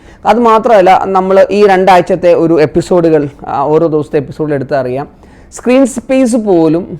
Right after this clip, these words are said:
ജിൻഡോയ്ക്ക് കുറവാണ് കൊടുക്കുന്നത് പോലെ ഫീൽ ചെയ്തു. ആദ്യമേ ഇച്ചിരി ഉണ്ടായിരുന്നു, പക്ഷേ ജിൻഡോ, ആ, ജിൻഡോ ആ സമയത്ത് എനിക്കൊന്ന് ഇച്ചിരി കൂടെ കണ്ടന്റ് ക്രിയേറ്റ് ചെയ്യുന്നുണ്ടായിരുന്നായിരിക്കാം, maybe അതുകൊണ്ടായിരിക്കാം.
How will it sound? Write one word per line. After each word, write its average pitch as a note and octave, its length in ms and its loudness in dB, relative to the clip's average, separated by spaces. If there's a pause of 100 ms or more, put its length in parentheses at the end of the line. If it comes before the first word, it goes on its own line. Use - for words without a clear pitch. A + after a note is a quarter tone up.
ജിൻഡോയ്ക്ക് E3 540 -2
കുറവാണ് D3+ 720 -2
കൊടുക്കുന്നത് D3 460 -8
പോലെ C#3 220 -4
ഫീൽ B3+ 220 -2
ചെയ്തു. D#3+ 240 0
ആദ്യമേ F#3+ 360 0
ഇച്ചിരി G3 220 -2
ഉണ്ടായിരുന്നു, F3 320 -2
പക്ഷേ F3+ 140 -6
ജിൻഡോ, F#3+ 440 -2 (260)
ആ, - 60 2
ജിൻഡോ G3+ 340 4
ആ G#3 220 2
സമയത്ത് G#3 360 0
എനിക്കൊന്ന് G3+ 360 -2
ഇച്ചിരി G3+ 140 -8
കൂടെ G3+ 220 -4
കണ്ടന്റ് G3 340 -2
ക്രിയേറ്റ് F3+ 300 -2
ചെയ്യുന്നുണ്ടായിരുന്നായിരിക്കാം, E3+ 840 -2
maybe D3+ 280 -8
അതുകൊണ്ടായിരിക്കാം. C#3 720 -8